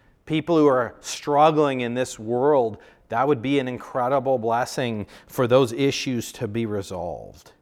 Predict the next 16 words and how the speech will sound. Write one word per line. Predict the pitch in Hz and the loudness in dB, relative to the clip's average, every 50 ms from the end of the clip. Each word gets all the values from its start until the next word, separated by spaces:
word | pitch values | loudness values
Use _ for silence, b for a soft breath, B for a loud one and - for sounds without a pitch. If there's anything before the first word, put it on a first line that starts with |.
| _ _ _ _ _ _ _ _ _ _ _ _ _ _ _ _ _ _ _ _ _ _ _ _ _ _ _ _ _ _ _ _ | _ _ _ _ _ _ _ _ _ _ _ _ _ _ _ _ _ _ _ _ _ _ _ _ _ _ _ _ _ _ _ _
But | - 113 - | -12 -12 -12
physical | - - - 156 170 180 185 185 - - 175 139 | -8 -4 -2 -2 0 -2 -4 -6 -2 0 0 0
blindness | 107 101 104 101 98 101 101 101 98 95 92 85 85 78 - - - - - - _ _ _ _ _ _ b b b b b b b b - | -2 -4 -8 -8 -8 -10 -10 -12 -12 -12 -14 -14 -16 -20 -20 -20 -20 -20 -20 -20 _ _ _ _ _ _ b b b b b b b b -12
is | 117 113 101 | -10 -10 -10
so | - - - - - 143 131 165 175 | -12 -14 -12 -10 -8 -6 -4 -4 -6
much | 160 147 147 139 117 - - - | -6 -6 -6 -6 -8 -10 -14 -14
less | 101 92 107 110 113 123 135 - - - - - - | -12 -10 -6 -6 -6 -6 -8 -10 -14 -18 -20 -20 -18
significant | - - - 123 104 92 101 98 101 101 95 - - 95 _ - - 87 - - _ _ _ _ _ b b b b b b b b | -16 -14 -12 -12 -12 -12 -12 -14 -12 -14 -14 -14 -18 -20 _ -18 -20 -20 -20 -20 _ _ _ _ _ b b b b b b b b
than | 107 98 92 80 | -16 -16 -16 -16
spiritual | - - - - _ - 110 98 92 90 87 - - 95 82 | -16 -18 -18 -18 _ -12 -10 -10 -10 -10 -12 -12 -14 -14 -12
blindness. | 80 85 80 80 78 76 73 76 76 71 - - - - - - - _ _ _ _ _ _ _ _ _ _ _ _ _ _ _ _ _ _ B B B B B B | -12 -14 -14 -14 -14 -18 -18 -20 -20 -20 -20 -20 -20 -20 -20 -20 -20 _ _ _ _ _ _ _ _ _ _ _ _ _ _ _ _ _ _ B B B B B B
Um, | 120 120 120 120 117 117 - | -2 0 0 0 -2 -4 -6
Matthew | 123 127 131 143 151 - 147 131 117 | -4 -2 -2 -2 -2 -4 -4 -4 -4
nine, | 113 117 113 123 131 123 113 110 107 101 | -2 -2 0 0 0 -2 -2 -4 -6 -6
verse | 101 107 101 - - | -4 -6 -6 -6 -10
twenty-seven, | - - 131 123 113 101 - - - 117 113 110 101 95 92 92 92 | -10 -8 -8 -6 -6 -8 -10 -6 -4 -2 -2 -2 -4 -6 -10 -10 -14